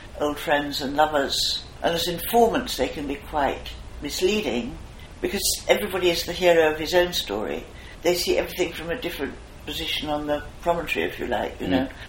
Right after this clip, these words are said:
Speaker 1: So that you have to be wary of them, wary of what they're saying, even though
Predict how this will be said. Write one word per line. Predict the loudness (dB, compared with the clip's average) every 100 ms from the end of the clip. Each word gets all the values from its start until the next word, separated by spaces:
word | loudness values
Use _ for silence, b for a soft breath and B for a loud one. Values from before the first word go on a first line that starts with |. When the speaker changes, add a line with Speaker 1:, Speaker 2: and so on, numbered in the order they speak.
| -14 -14
Speaker 1:
So | -8 -6
that | -4 -4 -6
you | -8
have | -4
to | 0
be |
wary | 4 6 6 4
of | 0 -4
them, | -10 B B B
wary | 4 6 6 4
of | 2
what | -2 0
they're | -2
saying, | 0 0 0 -4
even | -6 -4
though | -2 -2